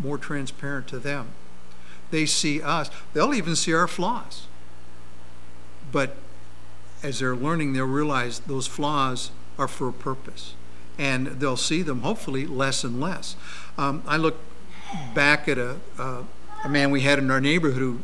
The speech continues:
just recently passed away. I've mentioned him several times, Larry. We, uh, when we first met him, he stood on the street corner and used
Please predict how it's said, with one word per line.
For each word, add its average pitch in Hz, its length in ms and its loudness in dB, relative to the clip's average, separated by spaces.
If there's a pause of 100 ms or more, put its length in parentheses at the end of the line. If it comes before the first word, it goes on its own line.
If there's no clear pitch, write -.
just 147 240 2
recently 143 360 0
passed 135 380 0
away. 135 320 0 (760)
I've 135 120 0
mentioned 135 340 2
him 123 80 -2
several 127 300 0
times, 127 360 -2
Larry. 139 320 -2 (1000)
We, 147 420 2 (480)
uh, 120 220 0
when 139 180 0
we 147 140 4
first 151 340 2
met 160 220 2
him, 139 320 0 (280)
he 147 160 0
stood 151 460 0
on 135 120 -2
the 127 80 0
street 175 260 -2
corner 139 340 0
and 131 140 -2
used 131 260 -2